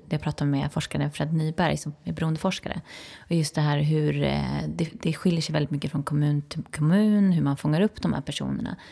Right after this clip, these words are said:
och framförallt de som får lida mest är barnen. Och där, eh, var det ju ett samtal då om man skulle kunna ha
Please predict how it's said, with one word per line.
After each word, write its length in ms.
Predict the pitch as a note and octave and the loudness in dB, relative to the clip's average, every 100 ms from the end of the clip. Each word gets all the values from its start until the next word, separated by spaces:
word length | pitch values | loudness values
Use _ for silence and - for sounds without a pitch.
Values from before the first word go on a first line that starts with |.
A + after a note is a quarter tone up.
| - | -10
och 200 | - D3+ | -4 0
framförallt 440 | E3+ D3 D#3 D3+ | 2 2 0 0
de 180 | - C#3 | -4 -2
som 160 | - | -4
får 100 | D3 | -2
lida 160 | D3 C#3 | -2 0
mest 280 | D#3 E3 - | 0 -2 -4
är 100 | D3+ | -4
barnen. 600 | E3 A#3 G#3+ - - F3+ - - - - - - - - | 0 2 2 -2 -2 -4 -6 -18 -20 -20 -14 -14 -14 -6
Och 100 | - | -2
där, 420 | E3 F#3 G3+ G3 | 2 4 4 4
eh, 340 | F#3+ F3+ F3 E3+ | 4 2 2 2
var 140 | F3+ | 2
det 80 | F3 | 2
ju 60 | D#3+ | 0
ett 100 | - | 0
samtal 400 | C#3 C#3 D#3 D3 | -2 0 -2 -2
då 220 | C#3+ D#3 D#3+ | -2 -2 -4
om 200 | - D#3 | -2 2
man 140 | D3+ D3+ | 2 0
skulle 240 | - D3 | 0 -2
kunna 240 | - D3+ | 0 0
ha 300 | D3+ E3+ D#3+ | 2 2 2